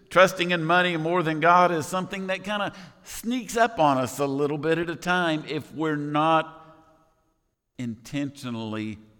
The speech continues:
focusing on the Lord. Whether or not we would say it out loud, a lot of us who at least occasionally fall into the trap of Christian atheism,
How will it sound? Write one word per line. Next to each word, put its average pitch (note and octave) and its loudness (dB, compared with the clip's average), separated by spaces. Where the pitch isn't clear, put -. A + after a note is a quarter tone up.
focusing G2+ -4
on F#2+ -8
the F#2+ -12
Lord. E2+ -14
Whether D3 2
or C3 2
not B2 4
we A2+ -2
would G#2+ -4
say A2 -2
it G2+ 0
out F#2+ 0
loud, F#2 -2
a E3 8
lot F#3+ 8
of D3+ 8
us C#3 0
who F3+ 8
at F3+ 4
least F#3 2
occasionally E3 0
fall D#3 4
into D3 -2
the B2+ -2
trap C#3+ 4
of B2+ 2
Christian E3 0
atheism, G#2 -4